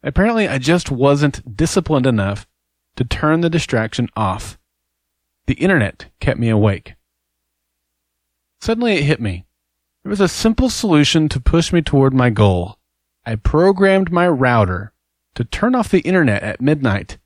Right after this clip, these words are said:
and not turn on again for a couple of hours. So I encourage you to seek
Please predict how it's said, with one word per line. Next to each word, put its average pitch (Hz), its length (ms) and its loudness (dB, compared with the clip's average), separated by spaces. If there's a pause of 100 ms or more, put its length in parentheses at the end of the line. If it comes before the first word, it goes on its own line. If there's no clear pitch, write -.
(300)
and 113 200 0
not 151 260 2
turn 180 180 0
on 180 160 0
again 160 440 -2
for 117 340 -2
a 113 60 -4
couple 117 380 -2
of 110 80 0
hours. 123 580 -2 (1000)
So - 80 0
I 233 120 0
encourage 214 420 2
you 175 120 6
to 156 100 4
seek - 520 -4